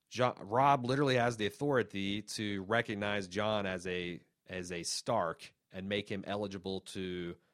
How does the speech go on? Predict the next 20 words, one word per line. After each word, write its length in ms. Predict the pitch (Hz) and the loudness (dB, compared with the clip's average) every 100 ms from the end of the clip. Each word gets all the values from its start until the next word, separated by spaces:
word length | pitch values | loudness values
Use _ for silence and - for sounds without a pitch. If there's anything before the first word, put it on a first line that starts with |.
| _ - | _ -12
uh, 240 | 92 87 | -8 -6
hold 400 | 82 - 107 104 | -6 -4 -4 -4
the 60 | 98 | -6
title 580 | 95 104 101 101 104 104 _ _ - | -2 0 0 0 -4 -6 _ _ -20
of 140 | 78 | -12
Lord 260 | 92 101 113 | -2 2 2
of 60 | 101 | 0
Winterfell 580 | 104 101 101 104 107 | -4 -6 -4 0 0
and 120 | 101 90 | -2 -6
King 200 | 113 117 | -6 -4
of 60 | |
the 60 | 107 | -4
North 320 | 98 104 110 | -2 -2 -2
and 120 | 90 | -6
pass 300 | - 101 104 | -4 -4 -4
that 200 | - 98 | -4 -4
on 320 | 98 113 110 101 | -2 -2 -2 -6
to 100 | - | -8
his 120 | 98 | -8
bloodline. 640 | 92 120 127 82 78 76 | -4 -2 -2 -4 -8 -10